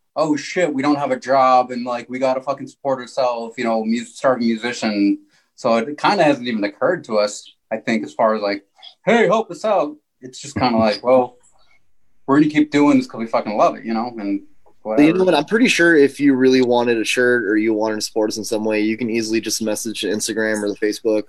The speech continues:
Speaker 2: We all are connected to it. So if you said you want, like, a small or medium t-shirt, um, if we don't have one in stock, I'll go print one from where I work.
Speaker 1: I have
Speaker 2: Um,
Speaker 1: them in my place. I have them. I have boxes of stuff.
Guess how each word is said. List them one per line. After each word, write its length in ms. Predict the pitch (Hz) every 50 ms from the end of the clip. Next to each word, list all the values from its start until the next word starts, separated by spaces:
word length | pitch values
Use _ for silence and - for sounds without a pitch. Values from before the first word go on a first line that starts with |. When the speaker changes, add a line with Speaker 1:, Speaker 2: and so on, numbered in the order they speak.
| - - - - -
Speaker 2:
We 280 | - 127 123 135 139 143
all 480 | 120 117 123 123 123 120 120 113 - _ _ _ _ -
are 120 | 113 117
connected 360 | 113 123 120 110 110 - 113 -
to 140 | - 117 107 107
it. 200 | 110 110 - - _ _ _ _ _ -
So 100 | - 117
if 80 | -
you 60 | 135
said 200 | 131 - 151 143
you 280 | 143 143 131 127 127 127
want, 420 | 123 127 123 123 123 120 117 113 - -
like, 160 | 113 110 110
a 80 | 113
small 340 | 107 - - 131 120 113 123
or 60 | 123
medium 280 | 120 120 120 117 117 110
t-shirt, 500 | 113 123 127 113 - 113 107 104 104 - - _ _ _ _ _ _ _ _ _ _ -
um, 400 | 110 110 110 107 101 98 98 107
if 120 | 110 -
we 60 | 131 135
don't 140 | 127 120
have 200 | 110 127 127 120
one 120 | 120 123 117
in 80 | 113
stock, 320 | 117 - 123 117 110 107 -
I'll 100 | 107 113
go 140 | 113 113 110
print 240 | - - 117 110
one 240 | 113 113 117 113 113 117 - _ _ _ _
from 140 | - 127 131
where 120 | 131 127
I 80 | 120 117
work. 420 | 113 117 117 117 110 - - - - _ _ _ _ _ _ _ _ _ _ _ _ -
Speaker 1:
I 100 | 113 113
have 160 | 131 147 -
Speaker 2:
Um, 60 | 294
Speaker 1:
them 80 | 302 151
in 40 | 131
my 160 | 131 131 135
place. 460 | 135 - 151 131 113 110 110 - - - _ _ _ _ _ _ _ _ -
I 140 | 113 117 -
have 200 | 127 123 120 -
them. 200 | 110 101 101 -
I 120 | - 120 123
have 100 | 127 127
boxes 400 | 123 123 120 - - 131 127 110
of 80 | 107 101
stuff. 300 | - - 110 98 -